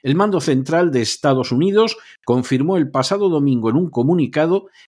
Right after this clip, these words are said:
que tres hombres de servicio habían sido muertos y al menos otros treinta y cuatro heridos a causa de un ataque con dron que impactó en una base americana situada en el noreste de Jordania.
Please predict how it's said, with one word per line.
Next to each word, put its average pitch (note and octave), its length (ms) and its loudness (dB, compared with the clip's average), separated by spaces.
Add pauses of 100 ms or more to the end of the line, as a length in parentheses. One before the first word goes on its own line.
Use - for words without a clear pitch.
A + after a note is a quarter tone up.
que C3 100 6
tres F#3+ 400 -2
hombres B2+ 340 -2
de A2 120 0
servicio D3 560 0
habían C#3 320 0
sido C#3+ 260 2
muertos C3 720 -2
y B2 160 -2
al B2+ 160 2
menos C3+ 640 -2
otros A2+ 480 0
treinta A#2 400 -2
y A2+ 120 -2
cuatro E3+ 440 2
heridos F3 460 0 (340)
a A2+ 100 -4
causa F3+ 380 0
de D3+ 100 -2
un F#3+ 120 0
ataque D3 420 -2
con A2 380 -2
dron D#3 360 0 (260)
que - 120 2
impactó C3+ 540 0
en F#3+ 40 0
una F3 180 0
base A2+ 260 -2
americana C#3+ 600 0
situada A#2+ 560 -2
en B2 100 0
el G#2 220 -4
noreste A2 500 0
de A#2+ 120 0
Jordania. F#2+ 640 -4